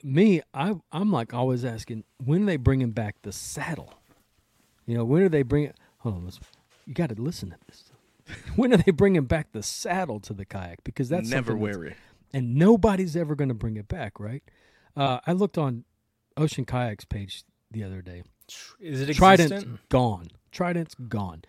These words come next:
Speaker 3: Well, I think the brand itself is dead.
Speaker 1: Uh, they're still se-, they're still selling Malibu twos
Speaker 3: Like
Speaker 1: and
Speaker 3: the
Speaker 1: Malibus.
Speaker 3: s-, the salty,
Speaker 1: as
Speaker 3: oh,
Speaker 1: the,
Speaker 3: the salty P D L, I guess, falls
Speaker 1: as the,
Speaker 3: under the old, the, the
Speaker 1: yeah.
Speaker 3: Old Town brand, but,
Speaker 2: Mm-hmm.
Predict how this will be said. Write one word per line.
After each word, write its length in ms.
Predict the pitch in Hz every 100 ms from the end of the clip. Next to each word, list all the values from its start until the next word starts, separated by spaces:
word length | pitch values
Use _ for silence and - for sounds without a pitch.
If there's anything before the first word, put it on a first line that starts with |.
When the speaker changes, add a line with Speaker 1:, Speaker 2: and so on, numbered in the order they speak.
| -
Speaker 3:
Well, 80 | 170
I 40 |
think 240 | - 311
the 60 | 220
brand 320 | 151 170 170
itself 420 | 131 - 214 175
is 120 | 117 -
dead. 240 | 104 - _ _ _ _ _ _ _ -
Speaker 1:
Uh, 300 | 143 147 143
they're 220 | 139 156
still 340 | - - 196 175
se-, 240 | - 185
they're 160 | 156 156
still 240 | - 202
selling 360 | 175 185 160 131
Malibu 420 | 120 123 123 131
twos 540 | - 135 139 139 139
Speaker 3:
Like 80 | 131
Speaker 1:
and 140 | 107 110
Speaker 3:
the 40 |
Speaker 1:
Malibus. 560 | 113 120 107 123 123 120
Speaker 3:
s-, 120 | 110
the 120 | - 123
salty, 560 | - - 139 131 139
Speaker 1:
as 180 | 135 117
Speaker 3:
oh, 80 | 117
Speaker 1:
the, 60 |
Speaker 3:
the 60 | 117
salty 320 | - 160 156
P 160 | 127 139
D 140 | 123 117
L, 80 |
I 60 | 113
guess, 180 | 113 -
falls 220 | - 120
Speaker 1:
as 40 |
the, 60 | 117
Speaker 3:
under 120 | 117
the 80 | 107
old, 280 | 101 131 131
the, 80 | 123
the 60 |
Speaker 1:
yeah. 260 | 127 123 120
Speaker 3:
Old 80 | 113
Town 220 | 104 104
brand, 340 | 110 107 110 107
but, 260 | 117 101 107
Speaker 2:
Mm-hmm. 360 | 104 110 110